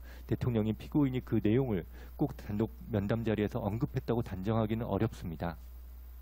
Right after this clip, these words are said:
또한 안종범 수첩의 그 다-, 단독 면담 당일인 이천십육 년 삼월 십사 일자 부분을 보더라도 롯데 또는 면세점에 관한 기재가 아무런 기재가 없습니다.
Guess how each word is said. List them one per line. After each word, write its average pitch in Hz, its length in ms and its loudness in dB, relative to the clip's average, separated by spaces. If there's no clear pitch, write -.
또한 120 220 2
안종범 117 420 -2
수첩의 117 440 0
그 117 120 -6
다-, - 220 -8
단독 113 260 2
면담 113 300 2
당일인 107 440 -2
이천십육 110 540 0
년 110 160 2
삼월 156 300 2
십사 - 380 -4
일자 123 240 2
부분을 110 340 2
보더라도 95 560 0
롯데 98 480 0
또는 117 240 -4
면세점에 123 640 2
관한 98 220 -4
기재가 - 480 -2
아무런 113 420 0
기재가 - 420 -2
없습니다. 90 560 -2